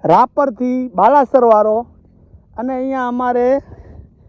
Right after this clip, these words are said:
સંબંધી અને મારું સાસરું પણ થાય, અ, દેસલ પર. તો અહીંયા આયા છીએ, તો જરાક ઈ ઇતિહાસને આપણે વાગોડીએ. આ વિજરાઈ ધાર અને ઓગણીસો,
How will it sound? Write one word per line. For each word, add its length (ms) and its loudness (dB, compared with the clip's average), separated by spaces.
સંબંધી 560 -6
અને 240 -10
મારું 300 0
સાસરું 520 0
પણ 320 0
થાય, 440 4
અ, 100 8
દેસલ 440 4
પર. 360 2
તો 60 -6
અહીંયા 320 -4
આયા 320 2
છીએ, 380 -4
તો 120 -2
જરાક 380 4
ઈ 220 -12
ઇતિહાસને 540 2
આપણે 240 2
વાગોડીએ. 800 4
આ 220 0
વિજરાઈ 400 -2
ધાર 460 2
અને 420 -2
ઓગણીસો, 880 4